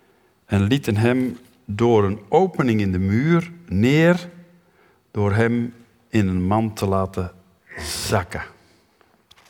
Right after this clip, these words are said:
Prachtige geschiedenis.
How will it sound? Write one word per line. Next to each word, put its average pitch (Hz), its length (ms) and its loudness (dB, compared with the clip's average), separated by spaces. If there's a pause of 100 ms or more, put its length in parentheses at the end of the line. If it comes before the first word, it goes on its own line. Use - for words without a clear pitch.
(1400)
Prachtige 107 540 -2
geschiedenis. 87 840 -6